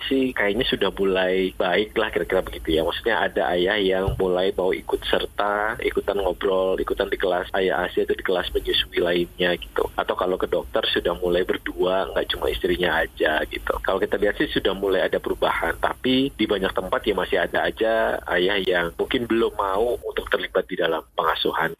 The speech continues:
Kalau tantangan sih jelas dari adat istiadat gitu ya, maksudnya dari budaya Indonesia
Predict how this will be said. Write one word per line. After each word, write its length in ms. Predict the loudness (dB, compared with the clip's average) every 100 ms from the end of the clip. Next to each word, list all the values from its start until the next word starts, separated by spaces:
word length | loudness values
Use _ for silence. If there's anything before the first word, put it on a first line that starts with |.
| -4
Kalau 320 | -2 0 -2
tantangan 420 | -4 -2 0 0 0
sih 120 | 0
jelas 240 | 2 0
dari 320 | 0 -2 0
adat 360 | 0 0 -2 -2
istiadat 560 | -2 -2 0 2 0 -2
gitu 240 | 0 2
ya, 40 | 2
maksudnya 360 | 0 0 2
dari 160 | 2 2
budaya 640 | 0 2 4 4 4 2 2
Indonesia 440 | 2 2 2 2